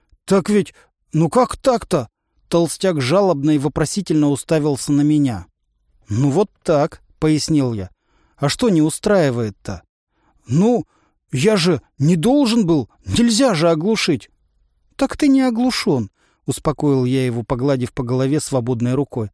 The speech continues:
«Ты просто слегка дезориентирован, а еще у тебя котелок звенит прикольно». Я отступил на шаг и еще раз приложил собеседника убойным аргументом. Урон не прошел. Противник дезориентирован.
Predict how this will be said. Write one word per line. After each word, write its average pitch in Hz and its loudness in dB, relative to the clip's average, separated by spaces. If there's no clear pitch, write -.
«Ты 240 -2
просто 247 -2
слегка 196 0
дезориентирован, 156 0
а 139 0
еще 202 2
у 240 0
тебя 156 0
котелок 190 0
звенит 156 0
прикольно». 156 0
Я 139 2
отступил 151 -2
на 143 2
шаг 175 -2
и 165 -2
еще 156 0
раз 170 0
приложил 143 0
собеседника 131 -2
убойным 123 0
аргументом. 117 -2
Урон 220 4
не 254 2
прошел. 135 -2
Противник 147 0
дезориентирован. 135 -2